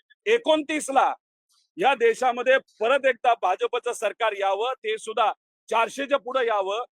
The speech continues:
म्हणून वातावरण आजपासून या महाराष्ट्रामध्ये त्या ठिकाणी गरम केलं जातंय. म्हणजे त्यासाठी भाजपचाच विचार केला जातोय, लोकांचा नाही.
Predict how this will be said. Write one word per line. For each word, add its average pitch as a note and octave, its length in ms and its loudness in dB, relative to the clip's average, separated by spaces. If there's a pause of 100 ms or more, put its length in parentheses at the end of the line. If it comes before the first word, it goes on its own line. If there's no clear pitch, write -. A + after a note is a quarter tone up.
(100)
म्हणून A#3+ 220 -6
वातावरण A3+ 460 -2 (140)
आजपासून G3+ 640 -4 (340)
या G#3+ 140 2
महाराष्ट्रामध्ये G3+ 840 0
त्या F#3 200 -2
ठिकाणी F#3+ 320 -4 (120)
गरम G#3 200 0 (100)
केलं F#3+ 200 0
जातंय. D#3 440 -4 (320)
म्हणजे F#3 200 -2
त्यासाठी G#3+ 540 0 (160)
भाजपचाच A#3 680 0
विचार A#3 280 0
केला G3 260 0
जातोय, F3+ 300 -2
लोकांचा F#3+ 600 -2
नाही. E3+ 400 0